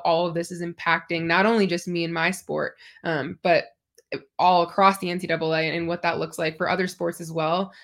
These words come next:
Um, it, it's been a really rewarding experience. I think, um, being able to meet and get to interact with and collaborate with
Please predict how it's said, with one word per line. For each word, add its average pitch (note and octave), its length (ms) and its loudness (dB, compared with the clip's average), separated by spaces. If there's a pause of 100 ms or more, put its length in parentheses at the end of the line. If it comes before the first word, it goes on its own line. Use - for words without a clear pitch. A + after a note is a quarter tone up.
(220)
Um, E3+ 320 -4 (140)
it, G#3 120 6
it's G3+ 160 6
been A3 140 6
a G#3 80 6
really F#3 200 2
rewarding E3+ 360 0
experience. E3 640 -4
I - 80 -4
think, F#3 380 -6 (300)
um, F3 200 -4
being G#3 240 4
able F#3+ 240 2
to F#3+ 540 -2
meet F#3 480 -2 (100)
and F3 400 -4
get F#3 140 2
to - 120 -8
interact F3 600 2
with F3 240 2
and F3+ 120 -4
collaborate F3 720 0
with E3 320 0